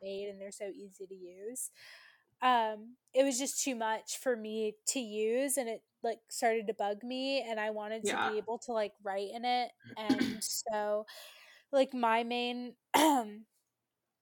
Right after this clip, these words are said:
Speaker 1: way to, like, organize my life is through Notability. It's, like, a writing app that you can get with your
Speaker 2: Hmm.
Speaker 1: iPad. Um, it's like GoodNotes, like, basically the exact same,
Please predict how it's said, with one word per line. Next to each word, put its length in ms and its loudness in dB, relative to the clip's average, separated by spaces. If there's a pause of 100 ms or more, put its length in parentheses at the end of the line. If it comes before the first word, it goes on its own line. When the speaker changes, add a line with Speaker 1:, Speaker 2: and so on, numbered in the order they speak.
(160)
Speaker 1:
way 200 10
to, 120 10
like, 220 6
organize 500 4
my 180 2
life 380 2
is 300 0 (100)
through 200 -2
Notability. 880 0
It's, 360 -2
like, 160 -4
a 60 -4
writing 380 -2
app 300 0
that 100 0
you 120 -6
can 100 -12
get 260 0
with 140 -6
your 100 -4 (180)
Speaker 2:
Hmm. 220 -2
Speaker 1:
iPad. 340 0 (380)
Um, 240 0
it's 180 -6
like 180 0
GoodNotes, 760 0 (180)
like, 180 -2 (120)
basically 500 0
the 100 -4
exact 400 -4
same, 460 -6